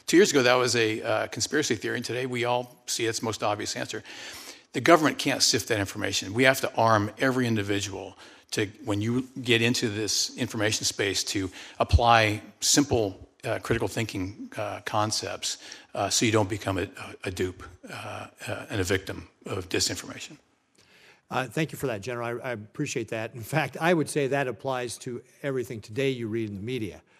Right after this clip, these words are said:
Speaker 2: I can't tell you how many times I've read, having been a former governor and knowing that stories get printed that are just not accurate, and then I read a story and I believe it right away, and I say,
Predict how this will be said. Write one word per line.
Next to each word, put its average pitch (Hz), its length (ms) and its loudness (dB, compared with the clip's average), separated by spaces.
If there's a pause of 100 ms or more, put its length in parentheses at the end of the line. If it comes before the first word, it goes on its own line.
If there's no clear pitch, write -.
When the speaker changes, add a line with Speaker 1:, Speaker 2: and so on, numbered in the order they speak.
(200)
Speaker 2:
I 127 120 -8
can't 131 280 -4
tell 143 160 -2
you 127 60 -2
how 123 80 -4
many 117 160 -6
times 120 320 -6
I've 131 320 -4
read, 123 220 -4 (340)
having 123 280 -8
been 120 120 -4
a 110 40 -6
former 123 240 -6
governor 123 300 -2
and 117 100 -6
knowing 127 380 -4 (400)
that 120 100 -6
stories 139 300 2
get 135 160 -2
printed 135 320 -2
that 120 140 0
are 110 80 0
just 113 240 -4
not 123 180 -2
accurate, 127 460 -4 (480)
and 139 180 0
then 131 100 2
I 131 100 2
read 139 200 2
a 131 60 0
story 139 260 0
and 127 60 -4
I 120 80 -6
believe 131 420 0
it 151 60 -2
right 135 160 0
away, 131 240 -2
and 131 80 -4
I 123 80 -8
say, 123 140 -8